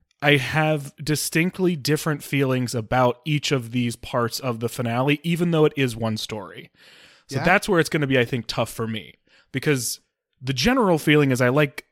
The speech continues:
Speaker 1: part one significantly better than part two, and
Speaker 2: Oh,
Speaker 1: not
Speaker 2: sure.
Speaker 1: just based on, like, not just based on, like, my emotional reaction to things.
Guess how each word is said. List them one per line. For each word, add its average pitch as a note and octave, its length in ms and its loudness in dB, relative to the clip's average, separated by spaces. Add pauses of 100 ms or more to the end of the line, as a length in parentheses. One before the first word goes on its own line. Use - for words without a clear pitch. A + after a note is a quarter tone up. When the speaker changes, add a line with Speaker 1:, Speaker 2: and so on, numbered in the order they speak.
(160)
Speaker 1:
part B2 220 2
one B2+ 580 2 (220)
significantly C3+ 920 0
better A2+ 260 4
than G#2+ 140 -2
part G#2+ 320 -2
two, A2 480 2
and C#3 120 2
Speaker 2:
Oh, D#3 100 2
Speaker 1:
not D#3 80 0
Speaker 2:
sure. D#3 160 0
Speaker 1:
just C#3+ 260 0
based C3 260 2
on, B2 160 2
like, A2+ 380 0 (460)
not A#3+ 160 2
just D#3+ 400 2
based C#3 260 2
on, C3 120 2
like, A#2 180 0
my A2+ 160 0
emotional A2 360 -4
reaction G#2+ 460 -10
to - 140 -16
things. G#2 440 -12